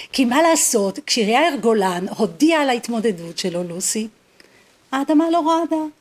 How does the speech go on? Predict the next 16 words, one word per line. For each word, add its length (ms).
מרצ 280
נשארה 360
על 80
ארבעה 260
מנדטים 460
מינוס. 380
אני 180
נכנסתי 440
שלושה 340
שבועות 340
אחריו, 380
וואו, 600
איזה 280
וייב, 460
כמה 280
מתפקדים. 680